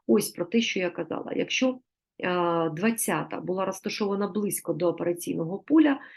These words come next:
її можна було пропустити. Але голками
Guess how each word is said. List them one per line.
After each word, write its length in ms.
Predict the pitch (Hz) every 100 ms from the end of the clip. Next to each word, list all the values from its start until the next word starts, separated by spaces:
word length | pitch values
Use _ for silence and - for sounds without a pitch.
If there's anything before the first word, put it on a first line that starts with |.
| - -
її 240 | 185 208
можна 320 | 196 180 190
було 440 | 165 175 175 180 _ _
пропустити. 760 | 185 180 175 - - 156 175 -
Але 500 | 233 240 202 143 - _ _ _ _ _ -
голками 880 | 160 233 294 311 196 175 165 147